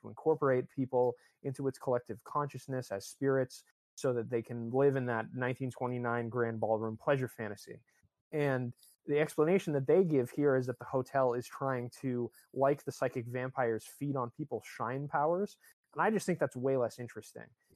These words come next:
And it kind of contradicts what Kubrick was thematically trying to do with the first movie. Um,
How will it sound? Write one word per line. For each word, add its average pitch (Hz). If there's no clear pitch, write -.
And 135
it 123
kind 165
of 143
contradicts 135
what 135
Kubrick 139
was 123
thematically 127
trying 127
to 117
do 110
with 147
the 156
first 160
movie. 196
Um, 123